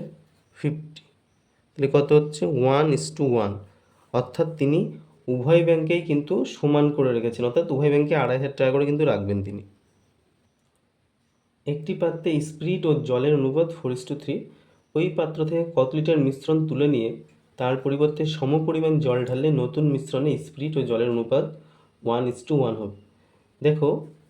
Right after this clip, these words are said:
এখানে কি বলেছে? একটি পাত্র থেকে কিছু পরিমাণ তুলে নিয়ে সেই পরিমাণ জল দিয়ে রিপ্লেস করবে এবং শেষে গিয়ে জলের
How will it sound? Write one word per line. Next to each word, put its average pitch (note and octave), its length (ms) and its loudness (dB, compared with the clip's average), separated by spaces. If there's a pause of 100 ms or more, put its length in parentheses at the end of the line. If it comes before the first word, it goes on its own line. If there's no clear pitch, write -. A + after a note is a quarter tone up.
(480)
এখানে D#3 280 -2
কি D#3+ 180 -4
বলেছে? E3 340 0 (1000)
একটি C#3 260 -2
পাত্র E3+ 360 -2
থেকে F#3 280 -2 (600)
কিছু D3+ 240 0
পরিমাণ F#3 240 2 (100)
তুলে D#3 200 2
নিয়ে D3 180 2
সেই D3+ 320 0 (360)
পরিমাণ E3 260 2 (100)
জল C#3+ 240 4
দিয়ে D#3 160 2
রিপ্লেস A#2+ 360 -4
করবে A#2 240 0
এবং C#3 120 2
শেষে C3 340 -4
গিয়ে D3+ 100 0 (100)
জলের B2 240 2